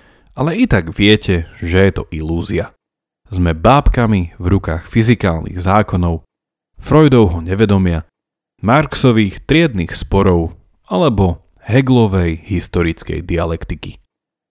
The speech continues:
Po druhé sa môžete domnievať, že i keď žijeme v deterministicky podmienených telách, to, na čom naozaj záleží, je naša myseľ, ktorá toto telo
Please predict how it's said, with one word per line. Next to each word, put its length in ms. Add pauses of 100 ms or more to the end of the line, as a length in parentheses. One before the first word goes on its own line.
(560)
Po 160
druhé 400
sa 160
môžete 400
domnievať, 720
že 160
i 80
keď 160
žijeme 400
v 80
deterministicky 1040
podmienených 720
telách, 560 (400)
to, 320
na 240
čom 240
naozaj 560
záleží, 720 (160)
je 160
naša 320
myseľ, 540 (100)
ktorá 320
toto 240
telo 400